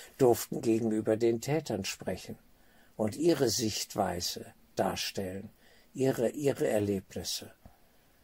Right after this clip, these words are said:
Und so standen beide Seiten nebeneinander und blickten aufeinander im offenen Gespräch.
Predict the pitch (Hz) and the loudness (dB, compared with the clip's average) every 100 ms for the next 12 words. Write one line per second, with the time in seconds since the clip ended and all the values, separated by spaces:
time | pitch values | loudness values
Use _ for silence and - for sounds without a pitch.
0 | _ _ _ 110 101 131 123 - 113 123 | _ _ _ -6 -2 0 0 2 2 2
1 | 123 107 104 107 123 127 - 104 98 113 | -4 2 4 4 2 0 2 2 2 0
2 | - 123 107 110 113 143 113 113 123 135 | -2 0 4 2 0 -4 -2 -2 -2 -4
3 | 117 110 - - - - - - - - | -4 -6 -6 -14 -20 -20 -20 -20 -12 -4
4 | 113 - 120 - - 139 123 113 113 131 | -4 0 0 0 -10 -8 0 2 4 0
5 | 104 92 85 - - 98 - _ - _ | -4 -6 -6 -10 -12 -14 -16 _ -20 _
6 | _ _ _ _ _ _ _ - 110 104 | _ _ _ _ _ _ _ -4 -2 0
7 | 110 120 117 135 120 113 135 - - 117 | 2 2 2 0 -2 -2 -4 -4 -4 -4
8 | 95 85 - - | -4 -8 -16 -18